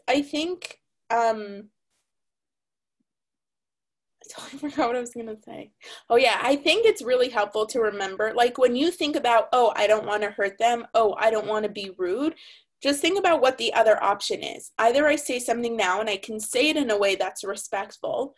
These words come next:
or it's gonna happen eventually. And how much more is it gonna hurt, and how much more rude is it gonna be when they realize that this is how you were feeling all along?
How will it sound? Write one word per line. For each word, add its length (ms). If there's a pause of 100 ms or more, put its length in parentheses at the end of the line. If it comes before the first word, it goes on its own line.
(360)
or 680 (380)
it's 200
gonna 300
happen 460
eventually. 960 (400)
And 120
how 180
much 240
more 260
is 140
it 100
gonna 200
hurt, 300
and 140
how 140
much 240
more 300
rude 180
is 140
it 100
gonna 200
be 300 (280)
when 160
they 140
realize 560
that 260
this 200
is 140
how 140
you 160
were 120
feeling 360
all 220
along? 360